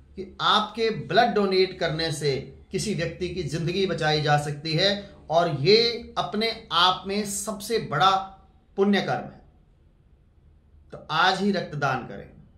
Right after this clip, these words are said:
एक और चीज़ मैं आपको बताता हूँ, बहुत सारे लोग, अ, अपने blood को बेचते हैं,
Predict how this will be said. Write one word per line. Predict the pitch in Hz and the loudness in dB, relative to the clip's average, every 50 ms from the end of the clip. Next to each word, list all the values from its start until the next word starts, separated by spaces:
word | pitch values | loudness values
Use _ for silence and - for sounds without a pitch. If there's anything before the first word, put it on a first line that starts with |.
| _ - - - - - - - - - - - - - - - | _ -20 -20 -20 -20 -20 -20 -20 -20 -20 -20 -20 -20 -14 0 4
एक | 220 262 269 269 | 4 6 6 6
और | 262 269 277 269 | 6 6 6 4
चीज़ | 269 269 254 240 | 2 -2 -4 -2
मैं | 247 226 | 0 2
आपको | 208 196 202 202 185 | 2 2 0 -2 -6
बताता | 160 165 160 151 156 170 | -4 -2 -2 -2 -2 -4
हूँ, | 175 175 | -4 0
बहुत | 196 220 233 220 | 0 0 2 2
सारे | 240 220 226 226 220 | 2 2 2 2 2
लोग, | 220 220 226 220 208 202 202 - - - | 2 2 2 2 0 -4 -8 -8 -4 2
अ, | 175 180 185 180 180 185 190 180 - - - | 4 8 8 8 8 8 6 6 2 -2 -6
अपने | 175 - - 202 208 196 | -8 -6 -4 -2 -2 0
blood | 151 165 170 165 - | 0 0 -2 -2 0
को | - 208 180 | -2 -2 0
बेचते | 147 156 156 147 - - - 180 170 151 | 0 0 -2 -2 -4 -4 -2 0 0 2
हैं, | 135 110 - - - - | 0 0 -4 -8 -12 -16